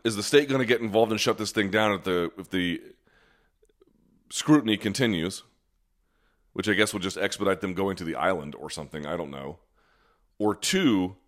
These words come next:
a-, and also two, I shouldn't say or, but also two, who is the tribe? Well, what's, what's the athletic commission here? 'Cause they're telling you that the Tachi Yokut tribe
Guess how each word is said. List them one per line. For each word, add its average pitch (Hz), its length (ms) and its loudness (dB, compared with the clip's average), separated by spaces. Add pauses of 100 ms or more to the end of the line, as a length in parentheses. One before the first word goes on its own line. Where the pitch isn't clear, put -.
(360)
a-, 98 160 -4
and 101 240 -2
also 104 400 2
two, 80 200 -4
I 82 40 -2
shouldn't 104 220 -8
say 85 100 -2
or, 92 240 2
but 65 120 -8
also 87 340 -2
two, 69 380 -10 (640)
who 208 200 -6
is 156 160 2
the 110 80 -6
tribe? 127 680 2 (180)
Well, 107 140 -2
what's, 135 220 2
what's 160 200 -2
the 165 120 4
athletic 143 280 2
commission 87 340 -6
here? 65 300 -14 (720)
'Cause 120 140 -6
they're 135 140 4
telling 180 380 0
you 101 360 -2 (360)
that 117 140 -2
the 110 80 -14
Tachi 147 680 -2
Yokut 117 440 0
tribe 131 640 2